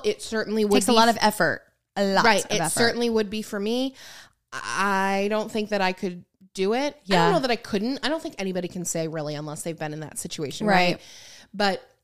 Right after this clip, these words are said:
Speaker 1: I have been the cheater in a
Speaker 2: Mm-hmm.
Speaker 1: relationship.
Speaker 2: Yeah.
Speaker 1: And I didn't have to be prompted
Speaker 2: To do the thing,
Speaker 1: by
Speaker 2: the
Speaker 1: my
Speaker 2: right things.
Speaker 1: partner,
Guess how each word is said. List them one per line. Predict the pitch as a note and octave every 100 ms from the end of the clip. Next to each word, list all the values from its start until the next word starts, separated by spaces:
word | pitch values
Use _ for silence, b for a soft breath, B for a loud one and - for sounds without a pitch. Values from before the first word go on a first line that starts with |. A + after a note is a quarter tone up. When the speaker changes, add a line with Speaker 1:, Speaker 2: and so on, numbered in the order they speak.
| -
Speaker 1:
I | G#3+ B3
have | B3 D4+ A3
been | G#3 A#3+
the | G#3+
cheater | - B3+ G#3+ F3 G3 F#3+
in | G#3
a |
Speaker 2:
Mm-hmm. |
Speaker 1:
relationship. | F#3 G3 A#3+ B3+ - E3 F#3 - _
Speaker 2:
Yeah. | F#3+ F#3+ F#3
Speaker 1:
And | A3 G#3 G#3 G3+ G3+ - _ _ _ _ _ _ _ _ - F#3+ _ -
I | C4+
didn't | D#4+ F4
have | C4+ C4 D4 C#4+
to |
be | B3 A#3
prompted | - C4 B3+ D4+ - F#3 D3+ E3 - _
Speaker 2:
To | A#3+
do | F#3+ G3
the | F#3
thing, | G3
Speaker 1:
by | A#3+
Speaker 2:
the | B3
Speaker 1:
my | G#3+
Speaker 2:
right | F3+
things. | F#3
Speaker 1:
partner, | D4 G3 G3+ F#3 A3